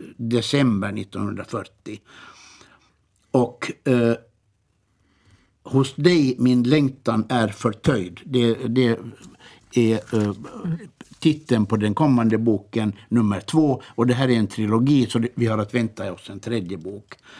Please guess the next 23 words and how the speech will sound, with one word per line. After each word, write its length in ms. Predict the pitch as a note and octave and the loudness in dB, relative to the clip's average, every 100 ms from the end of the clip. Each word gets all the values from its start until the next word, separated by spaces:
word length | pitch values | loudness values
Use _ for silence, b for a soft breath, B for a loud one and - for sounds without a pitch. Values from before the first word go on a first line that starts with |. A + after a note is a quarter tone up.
| B B B | B B B
Och 300 | C3 A#2+ - - | -2 -2 -6 -8
de 220 | A#2+ A#2+ | 0 0
här 120 | A#2+ C3 | 2 2
titlarna, 680 | - F3+ - - - A2 - b b _ _ _ b b b b - | 2 0 -2 -8 -8 -10 -14 b b _ _ _ b b b b -6
eh, 440 | B2 A#2 A2 G#2+ | 0 2 2 0
eh, 440 | G#2+ - A2 G2+ G2+ - _ b b b b _ | -4 -4 -4 -4 -8 -16 _ b b b b _
så 300 | - B2+ B2 - - - - | -2 0 -2 -6 -20 -14 0
är, 340 | C3+ B2 A#2+ - b b b b - _ - | 2 2 0 -6 b b b b -20 _ -8
snart 560 | - D3+ C3+ - - - | 2 4 2 -2 -14 -12
har 220 | - C3 | -2 0
sommaren 520 | A2+ D3 C3 A#2+ A#2 A2+ | 2 4 4 4 4 4
blommat 400 | A#2+ A2+ G#2+ - | 4 4 2 2
ut, 480 | F3+ D#3 C3+ - - - | 2 2 0 -8 -14 -4
och 280 | A#2+ - - | -4 -4 -14
hos 220 | - A#2+ - | -2 -2 0
dig 220 | C#3 C3+ | 2 4
min 180 | B2 A#2 | 4 4
längtan 400 | C3+ B2 - A#2 | 4 2 2 2
är 120 | A#2 | 2
förtöjd 680 | G#2 G#2 G2 C#3+ A2+ G2+ D#2+ _ - | 0 -6 -2 2 2 0 -6 _ -4
är 320 | G#2+ G2+ F2+ _ _ _ _ _ _ _ _ _ _ _ - - _ | -4 -4 -8 _ _ _ _ _ _ _ _ _ _ _ -20 -20 _
tagna 500 | - C3 G#2+ G#2+ G#2 - | 0 2 2 0 0 0
ur 440 | A2 G2+ F#2 - | 0 0 -6 -12